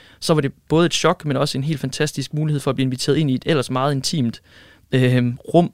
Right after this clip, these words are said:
og, og sfære. Jeg følte mig meget beæret, og også meget, det var meget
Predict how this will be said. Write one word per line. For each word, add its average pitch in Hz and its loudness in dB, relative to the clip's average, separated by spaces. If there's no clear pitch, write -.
og, 123 0
og 123 -4
sfære. 139 2
Jeg 143 2
følte 147 2
mig 127 0
meget 135 2
beæret, 143 2
og - 0
også - 0
meget, 143 2
det 147 0
var 143 0
meget 139 2